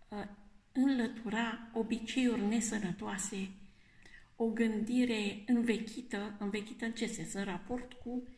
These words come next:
uh, viața, cu evoluția vieții. E bine să vă clarificați mental anumite chestii. Când soarele în tranzit formează trigon sau sextil cu Mercur, uh, din harta natală,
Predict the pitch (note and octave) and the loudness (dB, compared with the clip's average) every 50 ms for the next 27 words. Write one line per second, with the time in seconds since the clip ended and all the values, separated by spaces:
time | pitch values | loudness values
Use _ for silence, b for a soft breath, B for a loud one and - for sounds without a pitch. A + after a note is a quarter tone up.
0 | B B B B B B - - A3 A3 A3+ A3 A3+ G#3+ - - - C#4+ D4 C4+ | B B B B B B -10 -8 -6 -6 -4 -2 -2 -4 -4 -4 -2 0 0 0
1 | A3+ - - E3 - - - - - - G3+ F#3+ F#3+ - G#3 G#3 A3+ A#3+ A#3 - | 0 -2 -4 -8 -8 -10 -12 -12 -8 -6 -6 -6 -6 -6 -4 -2 -2 0 0 2
2 | A#3+ A3 A3 A3+ A3+ A#3+ A3+ F#3+ - - - - - b b b b b b b | 0 0 0 0 0 0 0 -2 -2 -6 -8 -12 -14 b b b b b b b
3 | - B3+ C4 B3 D#4+ D4+ D#4+ E4 D#4 - D#4 C#4 C#4 C4+ B3+ - - C4 B3 B3 | 2 2 4 4 6 8 8 8 8 6 2 2 2 2 2 4 6 6 6 6
4 | A#3+ A3+ - A3+ G#3 - - C4 C4 C4 - - - B3 A#3+ B3 A#3 A3+ G3+ G#3+ | 4 2 2 0 -2 0 2 2 2 2 0 0 4 4 6 6 6 4 2 2
5 | A3+ B3+ C4 B3 - - G#3 G#3+ G#3+ G#3 A3+ A#3 A3+ - G#3 - - - - G3+ | 2 2 2 2 2 2 0 0 0 0 0 0 0 0 -4 -6 -4 -2 -2 -2
6 | F#3+ - G3+ - - - - b b b b b b b b b b b _ _ | -2 -4 -6 -10 -14 -18 -20 b b b b b b b b b b b _ _
7 | - - - C#4+ E4 D#4+ - D#4 D4 D4 E4+ E4+ D#4+ C#4+ C4 B3 A#3 A#3+ A#3+ B3 | -14 -2 2 4 4 6 6 4 4 6 6 6 6 6 6 4 4 4 4 4
8 | A#3+ A#3 A3+ A3+ G#3 F#3+ - - G3+ G3 G3 G#3 A3 A3 G#3+ G#3 G3 - - F#3 | 4 4 4 2 2 0 0 -2 -2 0 2 2 2 2 2 0 0 0 0 -2
9 | F#3 F#3 - A3+ A#3 A#3 A3+ - A#3 A3+ - - - F3 F3 - - - A3+ B3+ | -2 -2 0 0 2 2 2 2 0 -2 -2 -2 -4 -4 -4 -4 -4 -2 -2 -2
10 | B3 - G#3+ G3 F#3+ F#3+ F#3+ F#3+ - - A3+ A#3 B3 A3+ - - - - - - | 0 0 0 2 2 2 2 0 -2 -2 -2 -2 -2 -4 -8 -10 -16 -20 -16 -10
11 | - G#3 G3 G3+ G3+ - - - - - G#3 G#3 G#3 A3 A3 G#3+ - F#3+ F#3+ F#3+ | -6 -4 -2 -2 -2 -2 -4 -6 -6 -4 -4 -2 -2 -2 -2 -2 -4 -4 -2 -2
12 | G3 G3 G3 - - - F3 - - | -2 -2 -4 -6 -8 -10 -10 -12 -14